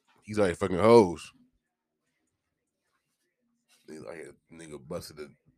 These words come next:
busted a three-day nut on fucking Monica Lewinsky shit. Monica Lewinsky was like, "Oh my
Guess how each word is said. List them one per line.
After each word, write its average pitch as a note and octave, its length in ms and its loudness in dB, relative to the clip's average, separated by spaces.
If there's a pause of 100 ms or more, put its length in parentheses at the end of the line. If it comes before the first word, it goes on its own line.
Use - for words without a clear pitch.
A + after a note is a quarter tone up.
(120)
busted F#2+ 300 -8
a D2+ 120 -16
three-day A#2+ 460 0
nut A2+ 340 4 (140)
on F#2 220 -8
fucking E2 640 -6
Monica F#2+ 420 -4
Lewinsky F#2 480 -6
shit. D#2+ 280 -14 (1120)
Monica F#2 260 -6
Lewinsky G#2+ 380 -2
was - 160 -18
like, - 160 -12
"Oh G#4 340 4 (120)
my B2 100 -16